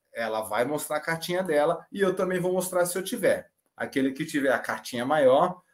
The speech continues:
pega todas as cartas. É isso que a gente tá fazendo. Se vocês falarem assim, "Zé, mas essa não é regra oficial do baralho." Não, não é a regra oficial do baralho, mas estamos fazendo o nosso jogo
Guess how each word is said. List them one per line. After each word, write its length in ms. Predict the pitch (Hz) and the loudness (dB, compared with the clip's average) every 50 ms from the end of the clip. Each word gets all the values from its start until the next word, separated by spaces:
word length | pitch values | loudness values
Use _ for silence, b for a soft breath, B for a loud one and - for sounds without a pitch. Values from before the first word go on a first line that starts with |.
| b b b b _ _ _ _ - | b b b b _ _ _ _ 8
pega 280 | - 131 139 139 143 131 | 10 10 10 10 8 4
todas 360 | 131 - 175 185 190 185 175 | 2 2 0 0 2 2 0
as 140 | 196 190 190 | 0 -2 -2
cartas. 420 | - - 104 98 104 - - 101 107 | 0 -2 -2 -2 -4 -10 -10 -8 -4
É 80 | 107 | -2
isso 160 | 127 143 - | -2 -2 -2
que 80 | - 165 | 0 -2
a 60 | 160 | -2
gente 160 | 160 160 160 | -2 -2 -2
tá 100 | - 170 | -2 -2
fazendo. 500 | 165 - 175 156 143 139 127 113 - - - _ _ _ _ | 0 0 0 2 2 2 2 0 -2 -8 -16 _ _ _ _
Se 120 | - - 190 | -4 -2 0
vocês 240 | 190 185 208 180 | 0 0 0 0
falarem 340 | 185 196 180 185 185 185 190 | 2 2 4 4 4 4 2
assim, 260 | 180 - - 175 147 | 0 0 -2 -2 -2
"Zé, 320 | 139 139 190 226 240 254 226 | 0 2 4 6 6 6 6
mas 200 | 202 190 196 196 | 4 2 2 2
essa 220 | 226 226 226 240 233 | 2 2 2 0 2
não 80 | 233 | 2
é 100 | 233 214 | 2 2
regra 440 | 170 156 180 214 240 233 226 220 208 | 2 2 2 2 2 0 0 -2 -2
oficial 440 | 202 - 220 202 - - 196 208 208 | -2 -4 -8 -6 -2 -2 0 0 -2
do 80 | 214 | -2
baralho." 520 | 214 220 214 208 214 208 185 139 117 - b b b b b - | -2 -2 -2 0 0 0 -2 -2 -4 -6 b b b b b 0
Não, 340 | 151 185 233 269 262 240 | 4 6 8 8 8 6
não 180 | 196 180 190 185 | 4 2 2 2
é 60 | 170 | 2
a 60 | 147 | 2
regra 240 | 143 143 143 143 135 | 2 2 0 0 -2
oficial 320 | 131 - 135 120 - 117 117 | -6 -6 -6 -4 -4 -4 -4
do 80 | 131 | 0
baralho, 420 | 139 165 165 160 170 185 202 220 233 | 2 2 4 4 2 2 0 -2 0
mas 360 | 202 180 185 196 196 196 190 | 0 2 4 4 2 2 0
estamos 280 | 185 - 196 190 180 | 0 0 0 0 -2
fazendo 320 | 180 185 170 170 185 185 185 | -2 -2 0 0 0 0 0
o 40 | 180 | 0
nosso 320 | 180 185 180 - 185 160 | 0 0 0 0 -2 -2
jogo 360 | 147 165 175 185 190 185 B | 0 0 0 -2 -2 -6 B